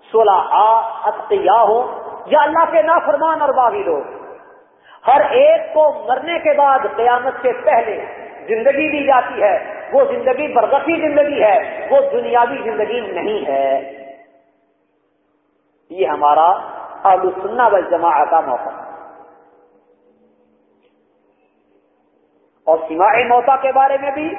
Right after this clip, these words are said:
اہل السنہ والجماعہ کا موقف کیا نتیجہ نکلا کہ مردے کچھ بھی نہیں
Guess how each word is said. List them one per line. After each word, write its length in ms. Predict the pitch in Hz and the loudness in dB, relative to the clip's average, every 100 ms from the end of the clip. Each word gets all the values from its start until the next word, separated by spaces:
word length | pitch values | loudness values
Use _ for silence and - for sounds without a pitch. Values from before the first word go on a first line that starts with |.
| - - - - | -12 -16 -12 0
اہل 160 | 214 226 | 2 2
السنہ 360 | - - 233 | -2 -6 -2
والجماعہ 500 | 247 247 220 214 240 240 | -2 0 -2 0 0 2
کا 80 | 247 | 2
موقف 380 | 240 240 247 | 2 0 -2
کیا 140 | - 247 | 0 0
نتیجہ 340 | 247 247 240 | 0 -4 -2
نکلا 380 | 247 233 254 294 - - - - - - - | 0 0 2 0 -2 -12 -16 -18 -20 -20 -4
کہ 100 | 208 170 | -2 -2
مردے 640 | 165 175 139 208 247 277 - - - - - - - - - _ _ _ _ _ _ _ _ _ _ _ _ _ _ | -2 -2 2 4 4 2 -2 -8 -12 -14 -16 -18 -20 -20 -20 _ _ _ _ _ _ _ _ _ _ _ _ _ _
کچھ 260 | 254 285 220 | -2 -2 -2
بھی 280 | 185 233 247 | 0 0 0
نہیں 480 | 202 190 254 277 | -2 0 2 2